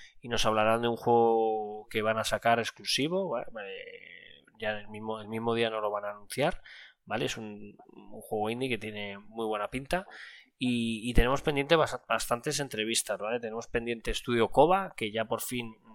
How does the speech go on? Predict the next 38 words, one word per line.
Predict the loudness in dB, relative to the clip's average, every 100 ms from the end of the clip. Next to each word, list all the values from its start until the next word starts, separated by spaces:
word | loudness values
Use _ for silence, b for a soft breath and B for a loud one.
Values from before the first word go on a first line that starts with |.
| -14
nos | -8 -6 -2
van, | -2 -2 -16 -14
estamos | -2 0 0
cerrando | -2 0 0 0
fecha | -2 0 0
porque | -2 -12
es | -8
que | -4
estaba | 2 2
en | 2
Japón. | -4 4 6 4 -6 B B B B B -4
Tenemos, | 2 4 4 2 2
eh, | 0 0 -2 -2 -4 -4
pendiente | -6 -4 -4 -2
también | 0 -2 0
Cero | 0 0
uno | 0 0
Games, | 0 0 -4
que | -4
hubo | -4 -4
un |
problemilla, | -2 -2 -2 -2 2 2 0
pero | -4 -12
también | -12 -12 -12
lo, | -8 -10 -10 -18
lo | -16 -10
tenemos | -6 -6
pendiente. | -6 -6 -2 -2 -2 -2 -4 -6
Tenemos | -4 -4 -4
también | -4 -4 -6
pendiente, | -6 -4 -4 -2 -4 -6 -12
eh, | -10 -8 -8 -10 -12 -16 -18
un | -12 -10
estudio | -8 -4 -2
que | -2
se |
llama, | -2 -4
eh, | -4